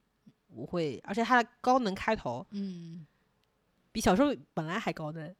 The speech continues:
Speaker 1: 牛逼。
Speaker 2: 嗯，嗯，嗯。
Speaker 1: <laughs> 我现在还，因为现在还有人
Speaker 2: 爬山吗？
Speaker 1: 还在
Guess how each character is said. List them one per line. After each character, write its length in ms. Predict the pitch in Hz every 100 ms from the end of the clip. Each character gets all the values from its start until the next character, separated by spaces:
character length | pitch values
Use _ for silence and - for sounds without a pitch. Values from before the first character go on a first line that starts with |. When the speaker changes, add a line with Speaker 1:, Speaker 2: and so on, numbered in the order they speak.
| _ _ _
Speaker 1:
牛 160 | 170
逼。 300 | 185 202 254
Speaker 2:
嗯， 560 | 254 539 - - 190 180 _
嗯， 440 | 202 196 180 170 165 _ _ _ _
嗯。 280 | 190 180 170 _
Speaker 1:
<laughs> 120 | _
我 120 | - 208
现 140 | 330
在 100 | 262
还， 260 | 214 175 - _
因 180 | 185 294
为 100 | 349
现 180 | - 359
在 80 | 262
还 180 | 233 190
有 160 | 175
人 260 | 156 160 160 _ _
Speaker 2:
爬 200 | - 180
山 220 | 170 208
吗？ 100 | 202
Speaker 1:
还 260 | 208 -
在 80 | 208